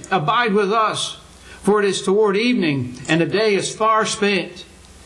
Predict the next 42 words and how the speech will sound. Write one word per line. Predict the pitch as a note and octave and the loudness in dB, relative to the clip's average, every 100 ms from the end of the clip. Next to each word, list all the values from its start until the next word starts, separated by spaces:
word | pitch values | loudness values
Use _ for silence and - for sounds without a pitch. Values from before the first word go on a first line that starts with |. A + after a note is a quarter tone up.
| - - - | -20 -14 -2
And | E3 | 2
he | F#3 | 2
went | G#3 A#3 G#3 | 0 -2 0
in | G#3 F#3+ | 0 2
to | F3+ | 0
tarry | - F#3+ F#3 | 0 2 2
with | E3 D3+ | 2 2
them. | E3+ D#3 D3+ | 2 2 2
And | D#3+ | 0
it | F#3 | 0
came | A#3 D4 | -2 0
to | A3+ | 0
pass, | - A3 A3 G#3 | 0 0 0 0
as | G#3 | 0
they | G3+ | 0
sat | F#3 A#3+ A#3 | 0 0 0
at | F3+ | 0
meat | F3 A3 F#3+ - D3+ | 0 2 0 -4 -6
with | G#3+ G#3+ | 0 0
them, | D#3+ E3 D#3+ D3+ - - | 2 0 -2 -6 -14 -4
he | G3+ | -2
took | G3+ G3+ C3 | 0 -2 0
bread | F3+ G3+ F#3+ | 0 2 0
and | D3+ | 0
blessed | D#3 G#3 G3+ | -2 -2 0
it | G#3+ | 0
and | F#3 C3 | 0 0
brake | E3+ G3 | 0 2
it | G3+ G3+ - - - | 0 -2 -8 -12 -2
and | F3+ | 0
gave | D#3 D#3 D3+ | 2 0 2
to | D#3+ | 0
them. | D3 D#3 C3+ B2+ A#2 - - - - F#3+ | 2 0 0 -2 -2 -8 -18 -20 -6 0
And | G3+ | 2
their | G#3 | 2
eyes | G3 A#3+ B3 F3+ | 0 0 0 0
were | G#3 F#3+ | 0 2
opened, | G#3+ G#3+ E3 G2+ - - - - - | 0 0 -6 -10 -18 -20 -20 -20 -4
and | F#3 G3 | 0 2
they | G#3 | 2
knew | G#3 B3 G3+ | 2 2 2
him, | E3+ D3 A2 | 0 -2 -4